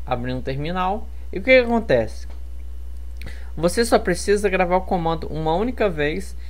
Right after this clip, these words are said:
e sempre que você quiser atualizar, é, vai ser bem fácil, beleza?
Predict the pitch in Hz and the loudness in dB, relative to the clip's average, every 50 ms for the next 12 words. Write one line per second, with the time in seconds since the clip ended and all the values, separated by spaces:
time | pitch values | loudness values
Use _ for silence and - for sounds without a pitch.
0 | - - - - - 156 - - 214 220 254 247 - - 202 196 190 - 196 185 | -8 -8 -8 -6 -6 -6 -4 0 0 0 0 0 -4 -4 -4 -4 -2 -2 -4 -4
1 | - - 156 143 139 - - - - 208 220 - - 196 175 143 131 127 113 120 | -2 2 4 4 4 2 0 2 2 2 2 2 2 2 2 2 0 -2 -2 2
2 | 131 143 160 165 151 143 - - - - - - - - - - - - - - | 4 4 4 4 2 0 -4 -6 -8 -8 -6 -6 -6 -6 -6 -6 -6 -6 -4 0
3 | 147 151 151 151 143 147 156 160 - 185 170 170 190 220 233 - - 196 165 139 | 4 6 6 6 6 4 2 2 2 0 2 2 2 0 0 0 2 4 4 4
4 | 127 131 - - - - - 107 107 107 120 147 180 208 214 185 185 185 | 4 4 0 -4 -6 -6 -4 -2 -2 0 0 2 2 4 2 2 0 -4